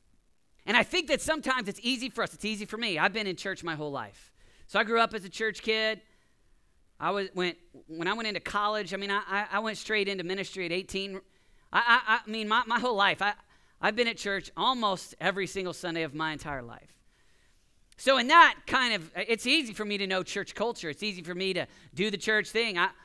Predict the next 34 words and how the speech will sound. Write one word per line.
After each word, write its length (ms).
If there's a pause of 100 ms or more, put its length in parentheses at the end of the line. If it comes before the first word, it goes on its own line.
(220)
I 100
know 140
songs. 440
I 140
know, 300 (240)
I 120
know 100
sermons. 500
I, 140
I 60
mean, 140
I, 240
I 140
don't, 280
I 100
just 200
know 140
church 420
now. 360
I 80
kinda 260
know 240
what 240
church 280
used 200
to 60
be 120
like 340
in 100
the 120
eighties 380
and 140 (240)
nineties. 560
And, 100